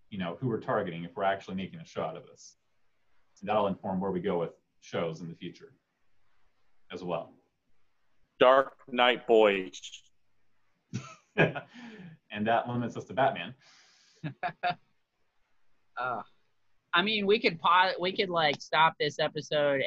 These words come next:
Speaker 3: and just, like, come up
Speaker 1: Right.
Speaker 3: with some stuff later or whatever. Or, uh, if you guys just
Speaker 2: Wait,
Speaker 3: wanna
Speaker 2: what about, what about, what about
Speaker 3: Do
Speaker 2: cartoons and capes?
Speaker 3: you want me to stop the recording now and then we can just continue talking?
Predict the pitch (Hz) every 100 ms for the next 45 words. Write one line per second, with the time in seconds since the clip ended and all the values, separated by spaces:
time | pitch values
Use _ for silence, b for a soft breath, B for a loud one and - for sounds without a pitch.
0 | 120 123 135 - 131 117 110 _ _ _
1 | _ _ _ _ _ - 131 131 120 107
2 | 123 113 - 120 - 113 110 123 120 117
3 | 117 113 110 113 113 110 113 104 104 104
4 | 101 _ _ _ - 113 110 135 135 131
5 | 127 - 135 143 - - 135 165 175 -
6 | - _ - - 139 151 175 - - _
7 | _ _ _ _ _ _ _ _ - 156
8 | 165 - 156 151 - 156 139 123 - 147
9 | 92 - - _ - 196 226 214 - -
10 | 175 180 190 185 170 190 185 180 151 143
11 | 160 175 185 139 143 143 147 139 139 139
12 | 135 139 135 135 127 151 143